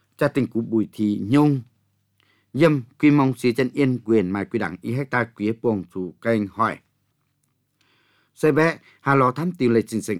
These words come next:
ấy nhé bé. Vườn xe, mai mà tú kít piêu, cú nhung, hà, cầu phi con. Cú vườn bé quyền non, quyền nòm lún, diêm này bé,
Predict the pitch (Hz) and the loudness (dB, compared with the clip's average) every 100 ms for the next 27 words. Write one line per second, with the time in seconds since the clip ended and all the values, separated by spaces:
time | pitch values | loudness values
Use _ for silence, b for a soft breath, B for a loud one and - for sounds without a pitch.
0 | - 98 113 123 123 117 135 143 - _ | -8 -4 -2 0 -2 0 0 -2 -6 _
1 | _ _ _ _ _ _ _ _ - 135 | _ _ _ _ _ _ _ _ -2 0
2 | 107 131 131 123 - 160 185 180 147 110 | 2 2 2 2 -2 0 0 0 0 -2
3 | - 123 160 - 170 143 - _ _ _ | -2 -4 -4 2 2 2 -6 _ _ _
4 | - 170 151 131 113 - _ 107 98 85 | 0 4 4 2 -2 -10 _ -4 -2 -2
5 | 85 107 - 143 139 143 - _ _ _ | -6 -6 -6 0 0 0 -6 _ _ _
6 | _ _ _ _ _ _ _ _ _ - | _ _ _ _ _ _ _ _ _ -2
7 | 202 147 123 170 175 165 127 123 151 156 | 0 2 2 0 2 2 2 0 2 2
8 | 151 147 143 139 135 135 127 147 135 120 | 2 0 2 2 2 0 0 2 2 4
9 | 120 135 170 175 147 170 139 107 101 101 | 4 4 0 -4 0 2 4 2 0 0
10 | 127 151 | 0 0